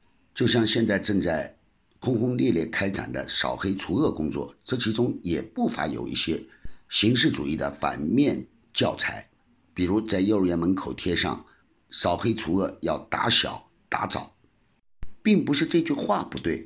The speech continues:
而是在这样的一个场所悬挂这样的横幅，容易让人产生歧义。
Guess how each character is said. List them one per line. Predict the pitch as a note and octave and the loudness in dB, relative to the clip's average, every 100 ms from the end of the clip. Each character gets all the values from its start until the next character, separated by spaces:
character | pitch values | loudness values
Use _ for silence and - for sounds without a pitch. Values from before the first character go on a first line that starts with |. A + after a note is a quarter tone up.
| - | -10
而 | D#2+ | -2
是 | F#2+ A2 F#2 - | 2 2 0 -4
在 | G#2+ G2 | -4 -2
这 | A#2+ | 0
样 | G#2 D#2+ | 0 0
的 | D#2 | -2
一 | |
个 | C#2 D#2+ | -4 -4
场 | - - A1+ B1 A#2+ | -4 -4 -4 0 0
所 | - C#2+ - - _ - | 0 -6 -8 -20 _ -12
悬 | - E2+ F#2+ | -4 -2 0
挂 | F2+ | -2
这 | D2 F2+ | -2 -4
样 | C2 | -2
的 | B1+ | -6
横 | - D#2 | -4 -2
幅， | F2+ D2 C#2+ - _ - | -2 -4 -8 -10 _ -6
容 | E2+ C#3 | 0 2
易 | D3 F#2 | 2 0
让 | E2+ | 0
人 | C#2+ E2+ | -2 -2
产 | - A1+ | -2 -2
生 | - F2+ | 0 2
歧 | - - | 0 2
义。 | G#2+ - | 0 0